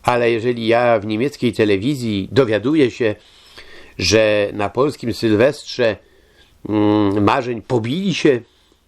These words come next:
w Zakopanem, e, zespół, e, Disco Polo i to Niemcy mówią mi o tym,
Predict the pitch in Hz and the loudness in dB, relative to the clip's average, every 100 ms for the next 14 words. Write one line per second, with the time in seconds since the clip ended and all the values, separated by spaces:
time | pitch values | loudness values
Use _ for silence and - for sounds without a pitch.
0 | - 113 113 - 135 180 156 123 - _ | -8 -2 0 0 0 -2 -4 -6 -10 _
1 | - 110 95 131 - - 120 107 113 98 | -4 -2 2 0 0 0 2 2 0 2
2 | 95 98 98 - 110 - 135 190 135 117 | 0 -2 -6 -4 -2 0 0 0 -4 -8
3 | _ _ _ _ _ _ _ - 95 104 | _ _ _ _ _ _ _ -8 -2 2
4 | 135 190 - 185 180 165 160 160 151 147 | 2 0 -6 -4 0 2 2 2 0 0
5 | 131 123 | -4 -4